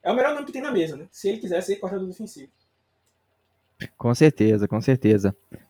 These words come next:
Speaker 2: É... e aí o segundo nome, o Don Martindale, que vem aí de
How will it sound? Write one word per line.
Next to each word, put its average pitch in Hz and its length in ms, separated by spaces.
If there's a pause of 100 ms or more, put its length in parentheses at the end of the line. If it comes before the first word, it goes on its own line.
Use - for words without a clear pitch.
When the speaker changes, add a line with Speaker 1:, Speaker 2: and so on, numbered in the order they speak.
(160)
Speaker 2:
É... 107 880 (2250)
e 220 280
aí 190 200
o 202 60
segundo 185 340
nome, 180 540 (100)
o 202 460
Don 180 160
Martindale, 190 760 (380)
que 175 100
vem 151 280
aí 165 180
de 151 340